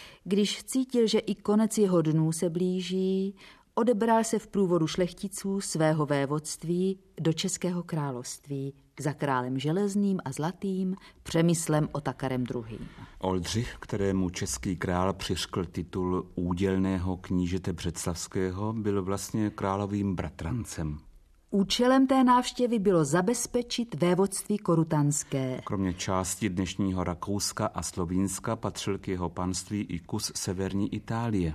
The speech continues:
Speaker 1: A to pro případ Oldřichovy smrti.
Speaker 2: On totiž neměl vévoda Oldřich žádné potomky.
Speaker 1: V prosinci roku dvanáct set šedesát osm se sešli na korunním statku Poděbradech dva vladaři.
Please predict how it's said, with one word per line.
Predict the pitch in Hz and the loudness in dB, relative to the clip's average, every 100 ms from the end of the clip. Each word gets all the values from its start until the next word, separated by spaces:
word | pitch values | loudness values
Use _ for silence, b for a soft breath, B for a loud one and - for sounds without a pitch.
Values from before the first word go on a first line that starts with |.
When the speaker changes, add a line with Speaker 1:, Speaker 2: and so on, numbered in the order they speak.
| - - | -2 0
Speaker 1:
A | 190 | 0
to | 190 - 277 | -2 2 2
pro | 285 - 226 233 | 2 0 0 0
případ | - 254 247 - 233 233 - _ | -2 -2 -2 -2 -2 -4 -20 _
Oldřichovy | 170 170 160 185 - 196 | 2 4 2 -2 -2 -4
smrti. | 190 175 151 - - | -4 -2 -4 -6 -8
Speaker 2:
On | 104 90 87 82 | -2 2 2 0
totiž | 82 87 80 | -4 -6 -4
neměl | 95 90 90 85 | -2 0 0 0
vévoda | 85 82 85 80 | -2 -2 -4 -2
Oldřich | 82 82 76 - 90 87 - 85 | 0 -2 -2 -4 -4 -4 -8 -6
žádné | 78 73 76 76 76 - | -4 -2 -2 -2 -2 -4
potomky. | 82 80 98 92 87 82 78 - - | -4 0 2 2 0 -6 -8 -12 -12
Speaker 1:
V | - | -10
prosinci | - 233 320 330 277 | 0 2 4 2 4
roku | 233 226 | 2 2
dvanáct | 190 190 202 214 - | 4 6 8 6 2
set | 226 | -6
šedesát | - 220 202 - 165 - | 0 0 0 2 0 0
osm | - 151 - - 127 147 | -4 -4 -4 -2 0 -2
se | 165 - 151 | -4 -2 0
sešli | - 180 220 | 2 2 4
na | 196 175 | 4 4
korunním | 196 202 196 185 | 4 6 6 6
statku | - - 180 - 170 | 2 0 -2 0 -6
Poděbradech | - 151 147 135 151 151 185 - - - | -2 0 2 2 2 4 2 0 -12 -4
dva | 170 165 190 | 2 2 2
vladaři. | 160 170 147 135 120 - | 4 4 4 -2 -4 -10